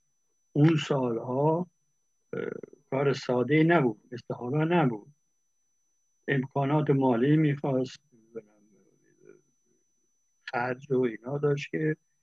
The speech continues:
اه، میبایستی پدر من تأمین می‌کرد که اون وقت وضعیت مالیش هیچ خوب نبود و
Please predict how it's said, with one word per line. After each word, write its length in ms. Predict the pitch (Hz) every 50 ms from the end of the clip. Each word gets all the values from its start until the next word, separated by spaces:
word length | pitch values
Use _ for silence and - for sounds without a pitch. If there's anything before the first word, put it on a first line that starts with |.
| _ _ _ _ _ _ _ _ -
اه، 80 | 104 98 98 95 95 98
میبایستی 580 | 123 127 117 113 120 120 113 - - - 147
پدر 420 | 143 - - 117 113 127 131 139 139
من 260 | 139 139 135 131 127
تأمین 480 | - - - 113 107 104 110 123 143
می‌کرد 560 | 170 175 180 170 - - 156 139 135 135 131 - _ _ _ _ _ _ _ _ _ _ _ _ _ _ _ _ _ _
که 100 | - -
اون 240 | 127 - 147 139 127
وقت 280 | 131 147 151 - _ -
وضعیت 380 | 143 135 131 127 135 135 -
مالیش 600 | 156 135 127 120 113 113 113 123 139 143 143 139 - _ _ _
هیچ 180 | - 127 127 - - _ -
خوب 140 | 123 117 - 117
نبود 420 | 117 127 139 139 139 139 143 143 143 _ _ _ _ _ _ _ _ _ _ _ _ _ _ -
و 100 | 117 117